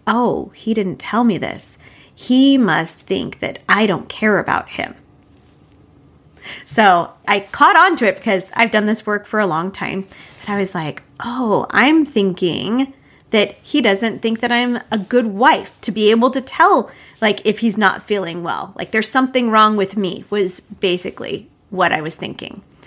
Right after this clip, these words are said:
This is where we get caught up a lot in the relationship, is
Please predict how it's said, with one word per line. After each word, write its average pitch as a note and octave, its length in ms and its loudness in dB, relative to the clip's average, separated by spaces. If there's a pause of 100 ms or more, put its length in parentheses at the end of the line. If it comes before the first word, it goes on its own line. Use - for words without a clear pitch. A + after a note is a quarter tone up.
(160)
This A#3 160 0
is A3+ 100 -2
where A3 100 2
we G3 120 4
get F#3+ 200 -4
caught G3+ 320 -2
up B3 320 4
a F3 120 -6
lot D3+ 580 2
in G#3 80 -2
the G3+ 100 0
relationship, D#3 800 -4
is A#2+ 220 -6